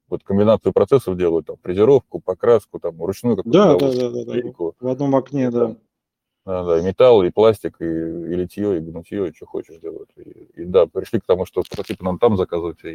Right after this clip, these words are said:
Speaker 1: и уровень прототипов такой, что ты прям не, не отличаешь их от реального изделия.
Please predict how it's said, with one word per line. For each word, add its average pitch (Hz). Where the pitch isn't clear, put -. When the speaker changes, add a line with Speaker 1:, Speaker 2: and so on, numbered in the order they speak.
Speaker 1:
и 87
уровень 110
прототипов 98
такой, 101
что -
ты 82
прям 82
не, 85
не 85
отличаешь 92
их -
от -
реального 82
изделия. 80